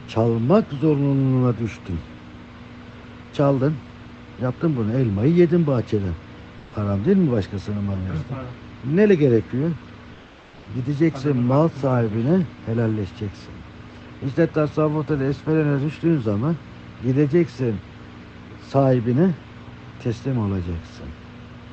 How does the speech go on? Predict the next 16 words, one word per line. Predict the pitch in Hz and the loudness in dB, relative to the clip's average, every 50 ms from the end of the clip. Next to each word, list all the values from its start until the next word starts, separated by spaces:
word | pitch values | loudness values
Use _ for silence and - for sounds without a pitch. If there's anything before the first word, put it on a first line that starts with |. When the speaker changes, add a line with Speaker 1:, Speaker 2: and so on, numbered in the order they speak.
| - - - - - - - - - | -18 -18 -18 -18 -18 -18 -14 -6 -2
Speaker 1:
Yoksa | 139 143 143 - - 151 | 0 0 0 0 -2 -2
öteki | 143 - 160 151 143 156 | 0 0 -2 0 0 -4
türlü | 151 - 147 151 151 151 | -2 0 0 2 2 2
insan | 143 127 - 185 190 175 | 0 0 2 2 2 2
kurtulamaz. | - 156 151 - 156 151 151 143 127 117 120 131 - | 2 -2 -2 2 2 4 4 4 4 4 2 0 2
Emmare | 175 202 208 196 190 185 190 190 202 | 4 4 6 6 6 6 6 6 4
sarhoştur | 185 - - 180 180 180 180 151 - - 120 101 | 2 2 2 2 2 2 2 0 0 -2 -2 -2
zaten. | 92 82 95 95 95 - - 151 151 - - - - - - - - - - - - - - - - - - - - - - - - - | -2 -2 -2 -4 -4 -4 -4 -6 -6 -6 -10 -16 -16 -16 -16 -16 -16 -16 -16 -16 -18 -18 -18 -18 -20 -20 -20 -18 -16 -14 -12 -12 -10 -2
Sohbeti | - 180 185 180 170 - 170 170 - 156 160 | 2 4 6 6 6 4 2 2 4 2 0
işittiği | 151 - 147 139 - 151 147 | 0 0 -2 -4 -2 -2 0
zaman | 127 143 135 131 127 120 110 98 | 2 2 2 2 2 0 0 2
döner | 131 135 139 127 | 2 2 2 2
ona | 120 123 127 147 170 156 | 2 2 2 2 4 4
döner. | - 160 165 170 165 - - - - - - - - - - - - - - - - - | 4 4 4 2 2 0 -8 -18 -20 -20 -20 -20 -20 -20 -20 -20 -20 -20 -20 -18 -6 0
Sohbet | - 175 180 - - 175 165 165 - | 4 4 4 6 4 2 2 2 2
bitti. | 160 160 156 - - 160 165 185 170 | 0 0 0 2 2 4 4 4 2